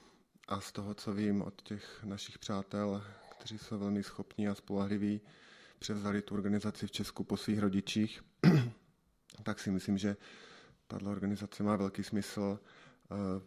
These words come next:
bratr kazatel tady dneska mluvil o naději, tak, eh, ti lidé určitě mají naději díky Pánu Bohu, ale takovou tu naději vlastně, eh, pro jednodušší život a mnohdy přežití v tomhle světě, tak,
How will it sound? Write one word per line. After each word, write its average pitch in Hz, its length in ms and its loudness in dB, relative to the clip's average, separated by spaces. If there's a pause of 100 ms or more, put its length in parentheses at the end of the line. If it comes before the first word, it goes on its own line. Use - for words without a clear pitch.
(100)
bratr 98 540 -8
kazatel 104 420 -4
tady 104 140 0
dneska 101 280 -4
mluvil 101 300 0
o 69 80 -2
naději, 98 400 0
tak, - 360 -10
eh, 98 240 -6 (200)
ti - 140 -6
lidé 104 200 -2
určitě 101 440 -4
mají 95 360 0
naději 101 340 -2
díky 98 240 -6
Pánu 95 320 -2
Bohu, 101 400 0 (1400)
ale 98 640 -2
takovou 104 320 -8
tu 104 120 -4
naději 101 500 2
vlastně, 98 420 -4
eh, 92 160 0 (420)
pro 95 280 0 (800)
jednodušší 101 560 2
život 98 480 0
a 92 300 -4
mnohdy 98 340 -2
přežití 98 580 -2
v - 100 -10
tomhle 98 280 0
světě, 95 400 -2
tak, 98 200 -8